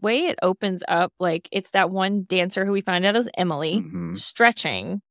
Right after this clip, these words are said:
Speaker 1: and it's, those shots are lingering, and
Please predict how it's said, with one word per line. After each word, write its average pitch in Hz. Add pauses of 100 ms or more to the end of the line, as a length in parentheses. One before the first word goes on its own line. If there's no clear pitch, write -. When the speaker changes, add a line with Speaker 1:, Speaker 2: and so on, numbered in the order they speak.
(300)
Speaker 1:
and 208
it's, 214 (380)
those 247
shots 392
are 214
lingering, 262 (220)
and 208